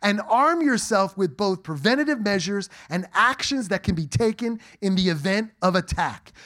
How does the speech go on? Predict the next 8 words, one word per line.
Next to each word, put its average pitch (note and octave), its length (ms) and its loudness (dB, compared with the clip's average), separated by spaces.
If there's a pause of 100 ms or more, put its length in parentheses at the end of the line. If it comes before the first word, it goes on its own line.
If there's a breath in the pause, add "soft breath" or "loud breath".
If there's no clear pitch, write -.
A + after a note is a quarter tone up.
(140)
Your A#3 380 2
future C4 720 0 (180 loud breath)
plays G3+ 260 2
a F#3+ 60 2
part G3 480 2
in E3+ 100 0
your D#3 140 0
harvest. A#2+ 580 -6